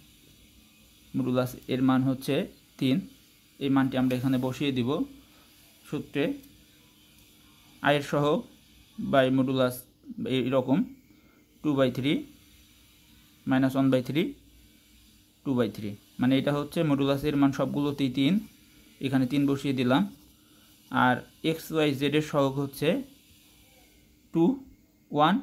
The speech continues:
টু, টু ওয়ান টু, এখানে মাইনাস, এখানে সেই মাইনাসটি দিয়ে দিলাম। আশা করি বুঝতে পেরেছি।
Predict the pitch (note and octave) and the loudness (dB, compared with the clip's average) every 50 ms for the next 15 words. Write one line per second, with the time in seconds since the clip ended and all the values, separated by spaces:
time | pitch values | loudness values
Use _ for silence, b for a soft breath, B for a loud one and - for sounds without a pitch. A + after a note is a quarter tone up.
0 | - - - _ _ _ - - - C3+ A2+ G2+ G#2 - _ _ _ - - _ | -4 -12 -20 _ _ _ -14 -6 -4 -4 -4 -4 -6 -12 _ _ _ -20 -20 _
1 | _ _ _ _ _ _ - D3+ D#3+ C4 - - - - C#3 C#3 B2+ B2 B2 - | _ _ _ _ _ _ -2 -2 -2 -2 -4 -6 -2 0 2 2 2 2 -2 -2
2 | - E3 B3+ D#4 - - b b b b b b b b - C3+ D3 D3 C#3+ C#3 | 0 0 0 0 -2 -6 b b b b b b b b -10 -4 -2 0 2 2
3 | C3+ C3 C3 C3 C3+ D#3 F#3 G#3 - - - - C3+ C3 B2+ B2 A#2+ - A#2+ A#2 | 2 4 4 2 2 0 -2 -4 -6 -10 -12 -10 -6 -4 -4 -4 -4 -4 -4 -2
4 | A2+ A2+ A2+ A2+ - - C3+ B2 B2+ B2 A#2+ A#2+ C3+ D#3 F#3 - - - - B2+ | -2 -2 -4 -4 -6 -6 -6 -4 -4 -4 -2 -2 -2 -4 -4 -6 -8 -10 -8 -6
5 | B2 C3+ C3 B2 B2+ C3 B2 B2+ B2 - - D3+ C3 C#3 B2 A#2+ A#2 - - D3+ | -6 -4 -4 -4 -2 -2 -4 -4 -6 -8 -6 -6 -4 -2 -2 -2 -4 -4 -4 -6